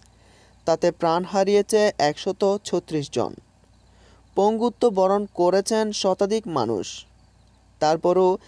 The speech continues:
দায়ীদের বিরুদ্ধে ব্যবস্থা নেওয়া হচ্ছে না। বাংলাদেশ প্রকৌশল বিশ্ববিদ্যালয় এর অধ্যাপক ডক্টর মেহেদী আহমেদ আনসারী বলেন, "এই দুর্ঘটনাগুলোর জন্য আমি ভবন মালিকদের চেয়ে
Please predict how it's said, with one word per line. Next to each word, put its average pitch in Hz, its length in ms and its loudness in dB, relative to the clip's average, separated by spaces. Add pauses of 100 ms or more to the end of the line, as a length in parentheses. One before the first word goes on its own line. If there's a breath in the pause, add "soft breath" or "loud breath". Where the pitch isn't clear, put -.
(200 soft breath)
দায়ীদের 190 460 2
বিরুদ্ধে 220 480 0
ব্যবস্থা 165 500 0
নেওয়া 214 280 -4
হচ্ছে 139 280 -4
না। 104 200 -4 (1300 soft breath)
বাংলাদেশ 175 640 0
প্রকৌশল 208 640 0
বিশ্ববিদ্যালয় 202 840 0
এর 185 260 2 (100)
অধ্যাপক 190 520 0 (200)
ডক্টর 147 300 -2
মেহেদী 165 400 -6
আহমেদ 180 480 -2 (440 soft breath)
আনসারী 208 480 0
বলেন, 220 460 2
"এই 160 360 0
দুর্ঘটনাগুলোর 208 960 -2
জন্য 214 300 -2
আমি 165 380 -2
ভবন 196 440 -2
মালিকদের 190 520 0
চেয়ে 190 460 0